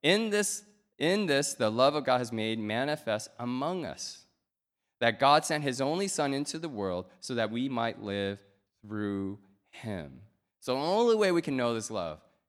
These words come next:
is through the death, resurrection of Jesus Christ. And in this love, not that we have loved God, this love isn't because we love God so well, right? It's not because of what we've done to conjure up this love.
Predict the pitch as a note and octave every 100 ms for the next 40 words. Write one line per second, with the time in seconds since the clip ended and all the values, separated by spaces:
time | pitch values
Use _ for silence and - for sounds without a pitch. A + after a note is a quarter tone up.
0 | _ F#2+ - A2+ G#2 F#2 E2 G2 A2 -
1 | - - _ - F#2+ F#2+ F2+ F2+ - F2+
2 | D2+ D#2+ _ _ D#2+ C#2+ E2+ C#2+ D2 -
3 | - A1+ - - - _ _ _ _ G2
4 | A2+ - F#3 A#3 A3+ G#3+ D#3+ C#3+ C3 F#3
5 | D#3 B2 E3 G#3+ F3+ D#3+ D#3+ D#3 E3 F3+
6 | C3 F2 - _ - F#3 - G3 A3 G3
7 | C#3 D3+ E3 C#3+ C#3+ C#3+ A#2+ A#2 D3+ F3+
8 | E3 D3+ C#3 D3 C#3+ C#3+ - C#3 C#3 C3+
9 | B2+ D3 A2+ F#2+ A#2 - - G#2+ C3 C#3+
10 | - B2 C#3 - - - - D3 B2+ B2
11 | B2+ - - _ B2 E3 C#3+ C#3+ D3 -
12 | - - D#3 F3+ F3 D3+ - D3+ - A#2+
13 | B2 D3 C#3 G#2 F#2+